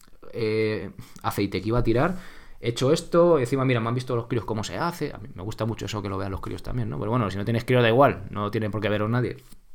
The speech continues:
Lo haces y luego usar tu propio jabón, que es que como hagas medio litro de jabón, tienes jabón para dar y regalar a la familia y para ducharte, yo qué sé. <clears throat> No sé qué deciros, dos años, tres, cinco,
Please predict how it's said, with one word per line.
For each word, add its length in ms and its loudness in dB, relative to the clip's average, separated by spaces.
Lo 80 4
haces 220 2
y 60 2
luego 240 6
usar 340 0
tu 140 -2
propio 240 2
jabón, 280 2
que 60 -6
es 80 -2
que 240 0
como 220 2
hagas 120 6
medio 180 6
litro 220 4
de 80 4
jabón, 360 4
tienes 260 0
jabón 320 2
para 140 2
dar 100 2
y 40 0
regalar 280 2
a 20 2
la 120 2
familia 400 2
y 60 4
para 160 0
ducharte, 680 0
yo 120 -6
qué 100 -8
sé. 320 -10
<clears throat> 380 6
No 100 -14
sé 120 -8
qué 100 -6
deciros, 420 -4
dos 180 0
años, 300 0
tres, 260 0
cinco, 480 -2